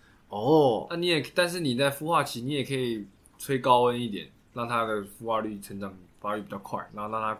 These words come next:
Speaker 2: 更快出来。但是这是有风险的。
Speaker 1: 风险是怎么样？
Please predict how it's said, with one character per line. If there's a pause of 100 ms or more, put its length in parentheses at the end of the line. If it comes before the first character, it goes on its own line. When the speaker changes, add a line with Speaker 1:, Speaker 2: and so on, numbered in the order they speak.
Speaker 2:
更
快
出
来。 (500)
但
是
这
是
有
风
险
的。 (720)
Speaker 1:
风
险
是
怎
么
样？